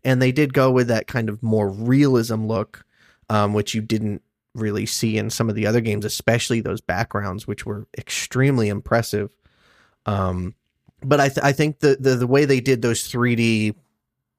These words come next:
um, like, formatted everything into three D models was, was very unique and new at the time.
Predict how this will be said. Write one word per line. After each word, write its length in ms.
um, 460
like, 180
formatted 560
everything 400
into 200
three 300
D 300
models 560
was, 300
was 320
very 240
unique 580
and 340
new 340
at 100
the 80
time. 360